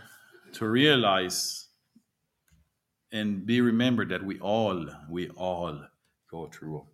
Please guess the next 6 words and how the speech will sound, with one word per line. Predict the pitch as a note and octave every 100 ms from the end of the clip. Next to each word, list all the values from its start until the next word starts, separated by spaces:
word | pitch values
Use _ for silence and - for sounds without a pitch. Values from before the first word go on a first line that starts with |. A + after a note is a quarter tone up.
| _ _ _ _ _ _ _ _
But | D2+ E2
can | F#2 F2
God, | - A#2+ B2+ B2 -
can | G#2 F#2
God | A2+ E3+
accomplish | D3+ - C3 B2+ A2+ F#2 E2+ -